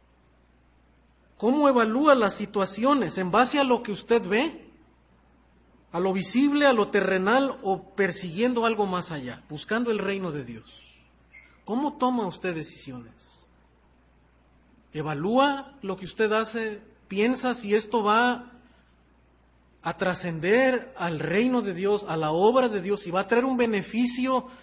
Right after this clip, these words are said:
para el evangelio, para otros hermanos, para el crecimiento de mi familia, crecimiento espiritual,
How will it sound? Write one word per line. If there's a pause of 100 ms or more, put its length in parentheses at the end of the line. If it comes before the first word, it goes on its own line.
(240)
para
el
evangelio,
para
otros
hermanos,
para
el
crecimiento
de
mi
familia, (320)
crecimiento
espiritual,